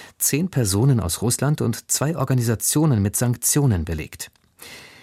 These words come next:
Im Wahlkampf erhält Harris auch weitere Unterstützung aus den Reihen der gegnerischen Republikaner. Nach Jimmy McCain kündigte Liz Cheney auf einer Veranstaltung an,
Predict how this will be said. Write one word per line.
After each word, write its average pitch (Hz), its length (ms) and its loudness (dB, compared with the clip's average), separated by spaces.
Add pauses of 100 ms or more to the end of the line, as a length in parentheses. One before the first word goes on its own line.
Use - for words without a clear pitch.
(160)
Im 127 140 2
Wahlkampf 147 420 2
erhält 117 380 0
Harris 120 280 2
auch 135 200 -4
weitere 101 340 0
Unterstützung 104 720 0
aus 95 220 -2
den 95 160 0
Reihen 95 340 2
der 117 140 0
gegnerischen 107 560 0
Republikaner. 104 760 0 (680)
Nach 95 360 0 (100)
Jimmy 107 380 2
McCain 98 560 0 (280)
kündigte 139 600 2
Liz 156 360 -2
Cheney 143 540 2
auf 120 220 -2
einer 101 180 2
Veranstaltung 95 640 -2
an, 127 220 2